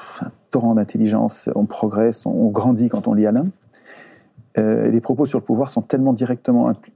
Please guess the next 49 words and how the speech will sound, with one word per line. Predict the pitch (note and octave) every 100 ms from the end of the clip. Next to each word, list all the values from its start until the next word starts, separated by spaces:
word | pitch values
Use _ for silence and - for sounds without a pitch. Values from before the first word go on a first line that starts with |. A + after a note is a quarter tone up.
| _
impliqués, | G#2+ G#2+ A#2 - C3 C3
int-, | A2+ A2 - -
euh, | - - G#3 - - - -
concernent | C#3 - C#3 B2
tellement | D#3 C#3+ C#3+
ce | C#3
que | B2
je | -
fais | D#3
que | C#3+ A#2 D#2 G2
je | G#2+
suis | -
vraiment | G#2 B2+
tout | B2+ C3
le |
temps | C3 A#2+
dedans, | A2 -
quoi. | - - _ _ - - - - -
Mais | A#2
les | B2+
propos | C3+ C#3+
sur | D#3 C3+
le |
bonheur, | C3 F3
j'ai, | F3+ -
j'ai, | A#2+ A#2
j'ai, | A2 - -
ils |
sont | - C#3 A#2+ _ _ _ -
sur | - C3
la | C3
table | C3+ B2+
aussi, | A2+ - D#3+ F#3 - - -
et, | B2
et, | A2+ - A2+ A2+ A2+ A#2
et | - - - - - C3+
très | - C3
souvent | - C3
j'en | A#2+ A#2
ouvre | A#2 G#2+
un. | A2 A#2 _ _ - - - - - _ -
Et, | A2 A2+ A2+ A#2 A2+ -
et | B2
on | B2+
y |
trouve | B2 - C3
des | C3
perles, | - F3 D3+
hein. | A2+ A#2